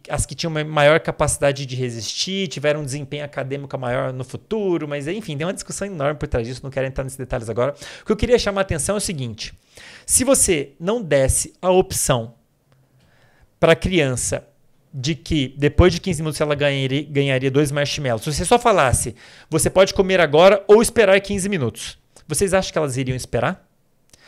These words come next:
Se eu pego um grupo de crianças e falo pra elas, "Olha, se você esperar quinze minutos, você ganha dois." E um outro grupo de crianças e falo só,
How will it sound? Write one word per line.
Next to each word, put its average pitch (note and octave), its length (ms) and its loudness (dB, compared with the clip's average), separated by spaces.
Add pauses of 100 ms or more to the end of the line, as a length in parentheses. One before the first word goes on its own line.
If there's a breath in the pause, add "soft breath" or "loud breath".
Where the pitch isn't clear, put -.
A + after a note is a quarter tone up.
(140 loud breath)
Se - 100 0
eu G3 60 10
pego A#3 220 4
um B3 60 -4
grupo D4+ 240 0
de D#4 120 -4
crianças D#3 540 0
e B2+ 60 0
falo F3 300 2
pra F#3 180 2
elas, A#2+ 300 4
"Olha, D3 240 6
se - 80 -4
você D#3 200 0
esperar F#3 300 2
quinze D#3+ 260 -8
minutos, D3+ 320 -4
você F#3 80 2
ganha F#3+ 180 -2
dois." C3+ 520 0 (680 soft breath)
E E3 100 -4
um F3+ 140 2
outro A#3 260 8
grupo A3+ 240 0
de A3 120 -4
crianças D#3+ 560 -2
e D3+ 40 -4
falo F3+ 300 2
só, E3+ 300 6